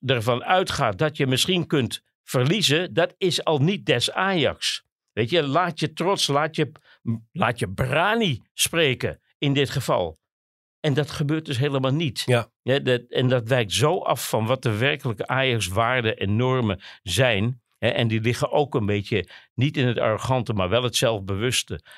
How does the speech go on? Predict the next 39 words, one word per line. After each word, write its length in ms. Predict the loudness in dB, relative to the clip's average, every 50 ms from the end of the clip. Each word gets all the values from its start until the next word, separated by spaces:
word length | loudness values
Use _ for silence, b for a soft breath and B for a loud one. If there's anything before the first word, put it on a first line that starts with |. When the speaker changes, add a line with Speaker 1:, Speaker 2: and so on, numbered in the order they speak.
| B B
Speaker 1:
En 140 | B 2
als 180 | 2 2 2 2
dat 260 | 0 0 -2 -2 -6
allemaal 580 | -4 -2 0 0 2 2 2 2 0 0 -2 _ _ _ _ _ _ _ _ _ _
te 80 | -6 -4
grabbel 440 | -2 0 0 0 0 2 2 2
wordt 200 | 2 0 0 0
gegooid, 500 | -2 -4 -4 0 0 0 0 0 -2 -6 b b b b
dan 120 | -2 -2 0
verliest 380 | 0 0 0 0 0 -2 -2
de 100 | -4 -4
club 240 | -4 -2 -4 -2 -2
zijn 160 | -2 -2 -2 -2
ident-, 500 | -2 -4 -4 -2 0 0 0 -2 -2 -8 _ _
identiteit. 920 | -4 -2 0 0 0 0 -2 -8 -10 -4 0 0 0 0 -2 -6 -12 _ _ _ _ _ _
Speaker 2:
Een 140 | -6 -4 -2
grote 320 | 0 2 2 2 2 0 -2
club 240 | -2 -2 0 0
kan 160 | 0 2 2 2
ook 120 | 2 0
groot 420 | 2 2 2 2 2 0 -4 -10 _
verliezen. 640 | -10 -4 0 2 2 2 2 2 0 -2 -6 -8 _ _ b b b b b b b b
Eh, 560 | -6 -4 -2 -2 -2 -2 -4 -4 -8 -10 -8
en 180 | -8 -8 -6 -2
kan 200 | -2 -2 0 2
dan, 360 | 2 2 2 2 0 -2 -2
eh, 180 | -2 -2 0
waardig 500 | 0 0 2 2 2 0 0 -2 -4 -4
reageren. 760 | -2 0 0 0 0 0 0 0 2 2 0 0 -2 -4 -4
Eh, 260 | -6 -6 -6 -6 -6
en 160 | -8 -8 -6 -4
dat 120 | -4 -2
hoeft 160 | -2 -4 -2
niet 180 | -2 -2 -2 -2
altijd 580 | -6 -6 -6 -6 -6 -4 -4 -4 -6 -6 -6
te 80 | -4 -4
eindigen 380 | 0 0 0 2 2 0 0 0
in 100 | 2 0
een 220 | 0 0 -2 B